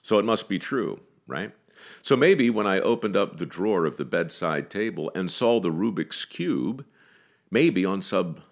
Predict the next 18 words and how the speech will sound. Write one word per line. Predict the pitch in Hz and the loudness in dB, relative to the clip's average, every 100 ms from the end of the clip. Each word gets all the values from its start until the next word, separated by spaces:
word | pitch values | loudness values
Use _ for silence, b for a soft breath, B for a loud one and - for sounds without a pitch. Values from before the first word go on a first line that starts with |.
| - | -20
subconscious | - 95 80 107 127 - 76 - | -6 -4 -4 -8 -10 -8 -10 -6
level, | 69 67 110 - _ _ _ _ _ _ | -6 -6 -8 -10 _ _ _ _ _ _
it | 87 - | -8 -4
reminded | 85 85 110 90 69 | -2 -2 0 -2 -4
me | 73 | -4
of | 80 | -4
the | 82 | -6
box | - 95 90 - - | -4 -4 -4 -8 -8
we've | 85 76 | -6 -8
put | - 80 | -6 -4
ourselves | 73 - 82 76 71 | -4 -4 -4 -4 -6
into, | 76 73 - 107 80 | -10 -10 -8 -8 -6
this | 64 - | -8 -8
binary | - 76 80 73 69 | -6 -4 -2 -2 -4
box, | - 76 73 - - | -4 -4 -4 -8 -12
this | 64 - | -10 -12
prison | - 82 78 67 | -8 -4 -4 -6
of, | 58 55 | -12 -14